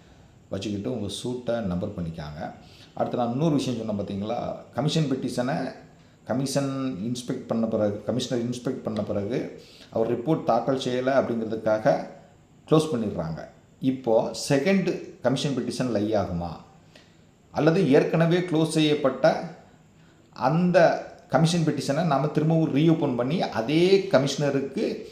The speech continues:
வாரண்டை திரும்பவும் இஷ்யூ பண்ணதுக்கு பெட்டிஷன் போட முடியுமா அப்படின்னு சொல்லியிருந்தேன் இல்லையா? அது தொடர்பாகவும் தீர்ப்புகள் இருக்கு. ஏற்கனவே அதுல ஒரு தீர்ப்பை நம்ம சேனல்ல போட்டிருக்கோம். என்ன ஹெட்டிங் போட்டிருப்போம்னா, அஹ்,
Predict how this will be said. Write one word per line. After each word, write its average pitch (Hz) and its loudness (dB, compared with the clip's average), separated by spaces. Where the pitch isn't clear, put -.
வாரண்டை 160 8
திரும்பவும் 156 4
இஷ்யூ 131 0
பண்ணதுக்கு 135 0
பெட்டிஷன் 123 -2
போட 110 0
முடியுமா 98 -4
அப்படின்னு 113 -2
சொல்லியிருந்தேன் 113 -2
இல்லையா? 127 -2
அது - -4
தொடர்பாகவும் 120 0
தீர்ப்புகள் 110 0
இருக்கு. 98 -4
ஏற்கனவே 120 -2
அதுல 120 0
ஒரு 104 -2
தீர்ப்பை 120 -6
நம்ம 104 -2
சேனல்ல 98 -4
போட்டிருக்கோம். - -10
என்ன 127 -2
ஹெட்டிங் 120 -2
போட்டிருப்போம்னா, 110 -2
அஹ், 104 -4